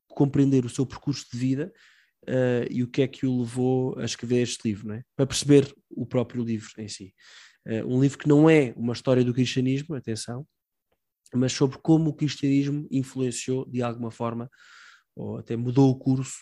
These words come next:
da história, não é? Mas por isso deve estar na secção história <laughs> e não religiosa, na minha opinião. Ahm, e para além de que o exemplo de, de Tom Holland é, na minha opinião, mais um exemplo destas pessoas que têm bastante visibilidade,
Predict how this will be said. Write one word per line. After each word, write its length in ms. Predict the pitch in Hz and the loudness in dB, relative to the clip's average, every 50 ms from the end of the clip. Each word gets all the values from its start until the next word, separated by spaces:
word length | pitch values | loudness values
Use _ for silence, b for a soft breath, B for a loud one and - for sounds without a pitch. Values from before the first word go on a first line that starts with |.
| _ | _
da 100 | - 131 | -12 -10
história, 480 | 110 - - - 104 95 92 110 101 104 _ _ | -10 -8 -8 -8 -8 -8 -10 -12 -16 -20 _ _
não 100 | - - | -20 -20
é? 60 | - 131 - _ _ B B B B B B B B B _ _ - - | -20 -20 -20 _ _ B B B B B B B B B _ _ -18 -12
Mas 200 | - 123 113 - | -8 -8 -8 -4
por 160 | - - 120 | 0 2 2
isso 160 | 120 117 - - - | 2 2 0 0 0
deve 180 | 127 117 - | 2 2 2
estar 220 | - - 120 117 117 | 0 0 0 0 0
na 80 | 117 | 0
secção 340 | 110 - 120 110 - - 117 | -2 -2 -2 -4 -4 -4 -6
história 540 | 107 - - - 120 113 110 113 113 131 - | -6 -6 -4 -2 0 0 0 0 -2 -2 2
<laughs> 180 | - 123 - - | 2 2 4 4
e 160 | 147 - 131 | 2 0 0
não 180 | 113 113 120 113 | -2 -6 -6 -6
religiosa, 680 | - 113 107 107 107 - - 113 120 101 98 127 131 B B B B B B - | -8 -8 -10 -8 -8 -8 -8 -8 -8 -10 -12 -14 -18 B B B B B B -8
na 100 | 117 107 | -6 -6
minha 180 | 104 104 104 104 | -4 -4 -4 -6
opinião. 400 | 101 - - - 101 95 104 - _ B B B B B B B B B B B B - | -6 -8 -10 -10 -10 -10 -10 -12 _ B B B B B B B B B B B B 2
Ahm, 640 | - 131 127 123 123 123 120 123 123 120 120 123 131 | 4 6 8 8 8 8 6 6 4 4 4 2 2
e 80 | - 135 | 0 2
para 140 | - 151 151 | 4 6 6
além 160 | 160 165 160 | 6 6 4
de 60 | 156 | 2
que 80 | - - | 2 2
o 40 | 160 | 2
exemplo 540 | 147 139 156 156 156 147 151 143 135 131 127 123 | 4 6 6 4 4 2 0 -2 -4 -4 -2 -2
de, 240 | 123 123 123 120 120 | -2 0 0 0 0
de 100 | 123 120 | -4 -4
Tom 220 | - 139 131 127 | -2 0 0 0
Holland 440 | 120 - 135 139 143 147 147 151 151 - - - - _ | 0 0 0 0 2 0 -2 -4 -6 -10 -16 -20 -16 _
é, 360 | - 120 123 123 120 120 117 117 | -6 -4 -2 -2 -2 -2 -4 -4
na 140 | 117 117 | -4 -4
minha 120 | 113 113 113 | -4 -4 -6
opinião, 260 | 110 - - 135 143 | -4 0 2 2 4
mais 260 | 143 139 135 131 110 117 | 4 4 2 2 2 0
um 60 | 127 | 0
exemplo 480 | 123 113 113 139 139 131 135 131 123 | -2 0 2 2 0 0 -2 -4 -4
destas 300 | 120 123 123 - - 123 | -2 -4 -4 -4 -8 -10
pessoas 260 | - - - 139 123 - | -10 -4 -4 -4 -2 -4
que 100 | - - | -4 -2
têm 220 | - 127 123 117 | 0 0 2 2
bastante 340 | 117 110 - 139 127 123 - | 0 0 0 -2 -2 -2 -2
visibilidade, 600 | 123 120 113 120 110 113 117 113 113 113 113 110 | -2 -2 0 0 2 2 2 2 2 0 -2 -4